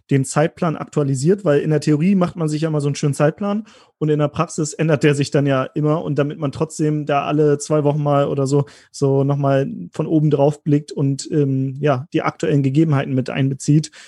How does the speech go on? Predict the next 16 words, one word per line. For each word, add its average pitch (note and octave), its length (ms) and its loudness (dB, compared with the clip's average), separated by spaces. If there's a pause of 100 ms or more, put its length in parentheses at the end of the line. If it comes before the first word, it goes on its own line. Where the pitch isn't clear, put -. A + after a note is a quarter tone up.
(220)
ähm, C3+ 720 0
haben C3+ 180 0
wir C3 60 0
das C3+ 160 -2
alles C3+ 220 -4
nochmal C3+ 200 0
geändert F#3+ 380 0 (160)
und D3+ 540 0 (520)
ja, G3 160 0
jetzt B2+ 240 0
geht's - 500 -4 (160)
an D#3 120 0
die E3 120 0 (100)
Umsetzung D#3+ 880 0
diese C#3+ 260 2
Woche, D#3 340 0